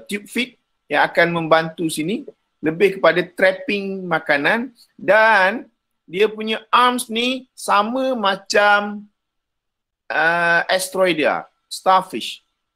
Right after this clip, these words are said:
with connect, not connect, I mean, uh, ambulacral groove. Ingat lagi groove?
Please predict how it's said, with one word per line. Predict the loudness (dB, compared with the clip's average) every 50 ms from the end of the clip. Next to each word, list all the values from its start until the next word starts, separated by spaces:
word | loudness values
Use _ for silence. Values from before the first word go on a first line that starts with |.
| _ _ _ _
with | -6 -4 -4 -4 -4 -6 -10 -18 _ _ _ _ _ _ _ _ _ _ _ _ _ _ _ _ _ _ _ _ _ _ _ _ _ -6
connect, | -6 -2 0 -2 -2 -2 -6 -8
not | -4 -4 -4 -4 -4 -8
connect, | -8 -6 -4 0 0
I | 0 0 0
mean, | -2 -4 0 2 4
uh, | 4 4 2 0 -2 -4 -8 _ _ _ _ _ _ _ _ _ _ _ _ _ _ _ _ _ _ _ _ _ 0
ambulacral | 0 0 0 0 2 4 4 4 2 0 -6 -4 -2 0 0 0 -2 -4
groove. | -4 -6 -6 -6 -6 -10
Ingat | -8 -6 -2 -2
lagi | -2 -2 -2 -6 -10 -8
groove? | -6 -6 -6 -6 -8